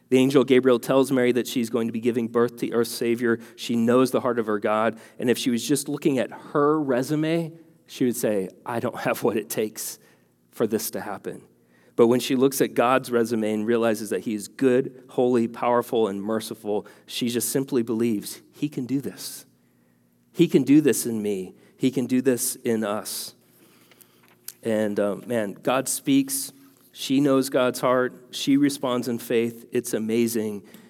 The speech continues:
And I just say for each of us, like, would we respond likewise? Would we know how greatly we're loved? We are far worse than we can ever imagine,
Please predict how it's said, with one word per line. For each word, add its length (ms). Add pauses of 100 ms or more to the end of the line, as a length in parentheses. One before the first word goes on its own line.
(160)
And 440 (200)
I 120
just 180
say 140
for 160
each 240
of 140
us, 320
like, 220 (400)
would 400
we 260
respond 500
likewise? 680 (640)
Would 240
we 540 (320)
know 500
how 220
greatly 520
we're 200
loved? 480 (720)
We 140
are 100
far 380
worse 460
than 220
we 80
can 140
ever 260
imagine, 560